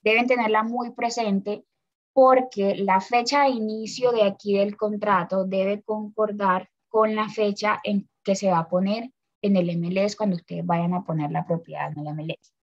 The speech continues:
Que eso, pues, es otro tema, pero, pero es importante que estas fechas concuerden.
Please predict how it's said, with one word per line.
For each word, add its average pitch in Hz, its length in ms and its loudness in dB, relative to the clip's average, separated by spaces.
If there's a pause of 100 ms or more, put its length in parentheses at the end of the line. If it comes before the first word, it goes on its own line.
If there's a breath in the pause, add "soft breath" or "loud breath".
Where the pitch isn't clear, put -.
(220)
Que 185 180 4
eso, 185 140 4
pues, 214 160 4
es 190 80 6
otro 190 320 4
tema, 220 300 4
pero, 185 320 2 (560)
pero 185 720 4 (340)
es 214 120 -2
importante 226 560 -2
que 202 80 -8
estas 202 240 -8
fechas 208 320 -2
concuerden. 208 720 4